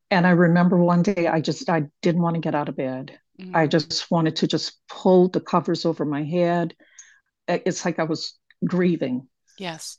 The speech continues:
Speaker 1: And, um, I went, "Okay, but you gotta get up, you gotta pay the bills."
Speaker 2: Mm-hmm.
Speaker 1: You know, you, you gotta get up, you, you know, you
Speaker 2: Mm.
Speaker 1: have to do, you gotta get back in, into life. And so I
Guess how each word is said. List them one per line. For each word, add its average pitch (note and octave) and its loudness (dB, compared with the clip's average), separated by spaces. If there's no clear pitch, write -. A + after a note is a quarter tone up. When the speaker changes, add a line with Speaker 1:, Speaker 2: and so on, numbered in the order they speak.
Speaker 1:
And, F3 0
um, D#3+ -2
I F3 -4
went, E3+ -4
"Okay, E3+ -4
but D3+ -4
you F3 -2
gotta F#3 2
get E3 0
up, D#3 -2
you F3+ -6
gotta D#3+ -2
pay D#3+ -2
the C#3+ -4
bills." C3 -6
Speaker 2:
Mm-hmm. F3 -8
Speaker 1:
You E3+ 2
know, D#3+ 0
you, E3+ 4
you E3+ 8
gotta E3 4
get E3+ 2
up, C#3+ 0
you, E3 0
you E3 0
know, D3+ 0
you D3+ 0
Speaker 2:
Mm. - -4
Speaker 1:
have D#3 -4
to E3 -2
do, D#3 2
you E3+ 0
gotta D#3+ 0
get D3+ -2
back D3+ -4
in, D#3+ -6
into D3+ -6
life. D#3+ 0
And F3 2
so E3 2
I E3 0